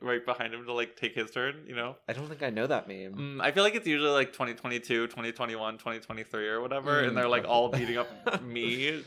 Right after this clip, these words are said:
Speaker 1: or captioned me, but in this case, it's Buffy.
Speaker 2: I'm gonna have to look this up.
Speaker 1: <laughs> I feel like you'll, you'll see, when you see it, you're like, "Oh, I've seen that kind of thing before."
Speaker 2: Let us know in the comments.
Speaker 1: If
Speaker 2: Um,
Speaker 1: you've seen that kind of
Speaker 2: have
Speaker 1: thing
Speaker 2: you seen
Speaker 1: before.
Speaker 2: this meme? Do you
Speaker 1: <laughs>
Speaker 2: have examples that you could drop?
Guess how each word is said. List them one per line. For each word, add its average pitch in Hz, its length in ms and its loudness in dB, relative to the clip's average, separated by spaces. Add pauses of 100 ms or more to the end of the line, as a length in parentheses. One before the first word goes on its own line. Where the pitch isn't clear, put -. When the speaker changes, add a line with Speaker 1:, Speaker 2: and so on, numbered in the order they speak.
(120)
Speaker 1:
or 117 260 -4
captioned 113 420 -2
me, 110 280 -4
but 131 280 -6
in 107 140 -12
this 107 140 -16
case, 107 320 -6
it's 104 100 -12
Buffy. 147 400 -8 (240)
Speaker 2:
I'm 107 80 -14
gonna 123 140 -4
have 151 120 -6
to 135 80 -2
look 123 180 -2
this - 180 -8
up. 151 260 -4 (140)
Speaker 1:
<laughs> - 100 -2
I - 760 -6
feel 233 120 6
like 170 160 6
you'll, 139 280 6
you'll 151 140 6
see, - 160 -6
when 262 160 2
you 294 80 0
see 156 180 4
it, 135 60 8
you're 123 140 6
like, 117 240 4
"Oh, 113 80 0
I've 110 160 -6
seen 120 100 -6
that 107 160 -8
kind 117 140 0
of 104 80 -10
thing 113 140 -6
before." 110 340 -10 (280)
Speaker 2:
Let 123 200 8
us 185 160 6
know 180 140 6
in 170 40 2
the 160 80 0
comments. 101 720 -4
Speaker 1:
If 127 120 4
Speaker 2:
Um, 104 160 6
Speaker 1:
you've 98 100 -4
seen 117 200 -4
that 107 120 0
kind 110 160 0
of 107 80 -2
Speaker 2:
have 131 120 10
Speaker 1:
thing 135 80 4
Speaker 2:
you 131 40 2
seen 120 280 4
Speaker 1:
before. 127 80 4
Speaker 2:
this 131 160 2
meme? 127 320 2
Do 117 120 0
you 117 100 2
Speaker 1:
<laughs> 104 120 2
Speaker 2:
have 113 120 6
examples 101 920 -4
that 107 160 -2
you 52 60 -12
could - 140 -14
drop? - 440 -10